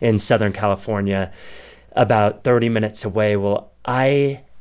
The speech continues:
have to leave my wife, who, you know, is just had a, a baby, and I'm following an ambulance and knowing my baby's in there and not really knowing the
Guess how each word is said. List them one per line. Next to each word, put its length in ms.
have 260
to 80
leave 220
my 200
wife, 640
who, 420
you 120
know, 220
is 560
just 260
had 180
a, 260
a 100
baby, 540
and 520
I'm 260
following 440
an 80
ambulance 720
and 480
knowing 360
my 140
baby's 480
in 140
there 160
and 100
not 240
really 240
knowing 420
the 360